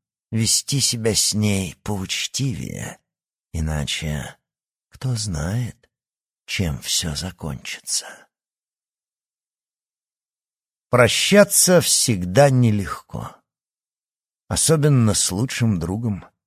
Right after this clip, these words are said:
с которым тебя связывает столько всего, особенно когда не знаешь, на какой срок придется расстаться. Аркадий Кривоносов уезжал в Европу.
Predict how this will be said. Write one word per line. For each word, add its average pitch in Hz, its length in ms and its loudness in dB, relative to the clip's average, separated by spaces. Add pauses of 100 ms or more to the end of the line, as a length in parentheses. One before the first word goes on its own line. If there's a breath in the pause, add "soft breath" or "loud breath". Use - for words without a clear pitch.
(300)
с - 120 -6
которым 107 440 0
тебя 92 240 -2
связывает 90 680 -2
столько - 460 -6
всего, 80 560 -4 (840)
особенно 131 600 2
когда 95 300 -2
не 98 120 0
знаешь, 104 440 0
на 87 100 -6
какой 71 300 -8
срок - 480 -6
придется 87 520 -4
расстаться. 80 800 -4 (1400)
Аркадий 151 600 4
Кривоносов 131 960 4
уезжал 110 640 4
в 117 60 -4
Европу. 87 880 -6